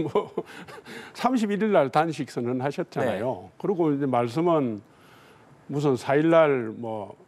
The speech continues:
Speaker 1: 가겠다 말겠다, 가면 두 시간만 조사받겠다. 이게 무슨 검찰이 백화점도 아니고 대형마트도 아니고 쇼핑하는 겁니까? 이게 뭐, 저는 모르겠습니다. 어쨌든 삼십일 일 날 단식하고 십일월, 아, 저,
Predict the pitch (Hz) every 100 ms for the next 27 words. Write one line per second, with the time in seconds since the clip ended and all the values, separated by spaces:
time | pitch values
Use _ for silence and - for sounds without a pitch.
0 | _ - - 135 151 135 113 113 127 -
1 | 131 107 101 104 - 165 180 147 147 127
2 | 170 185 156 117 110 127 98 117 110 135
3 | 165 175 190 156 104 - - 123 175 190
4 | 202 190 147 180 180 185 151 120 - -
5 | - - - - 175 233 214 135 110 127
6 | 147 110 101 117 131 160 214 208 147 117
7 | 117 - - 302 196 135 117 98 - 110
8 | 110 160 180 135 123 - - - - 123
9 | 120 143 156 185 175 117 143 143 147 214
10 | 214 135 95 - - - - - 247 233
11 | 208 214 202 170 190 214 185 - 202 160
12 | 123 101 110 - 240 196 240 226 226 220
13 | 214 - 160 139 127 120